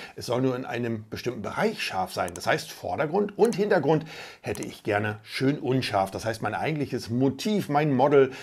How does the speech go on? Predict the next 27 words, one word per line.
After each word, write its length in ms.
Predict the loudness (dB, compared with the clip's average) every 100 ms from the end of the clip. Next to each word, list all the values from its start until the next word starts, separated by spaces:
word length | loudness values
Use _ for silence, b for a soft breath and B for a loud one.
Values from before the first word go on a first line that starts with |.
| B -10
soll 380 | -4 -2 -2
hier 260 | -2 -2 -4
freigestellt 1080 | -4 -14 -6 -2 0 0 -2 -2 0 0 4
sein. 280 | 2 2 -6 -8
Wie 160 | -2
erreicht 340 | 2 4 4 2
man 120 | 0
das 120 | 0
am 100 | 2
besten? 420 | 2 4 0 -2 B B -4
Es 200 | -2 -2
gibt 240 | -6 -6
zum 100 | 0
Beispiel 480 | 0 2 4 4 4 -6
besondere 580 | -4 -2 -4 -4 -6 -4
Brennweiten. 800 | -2 0 2 4 4 2 -2 -4
Hier 300 | 6 8 8 4
mein 240 | -2 -2
Tamron 460 | -2 -2 2 0 0
fünfundachtzig 920 | 4 4 4 2 -4 -4 -4 -4 -2
Millimeter 560 | -2 0 0 2 0 0
mit 140 | -2
einer 120 | -2
Offenblende 460 | -4 -2 -2 -2 -4
eins 320 | -2 -2 -4
Punkt 340 | -10 -10 -2
acht 220 | 2 2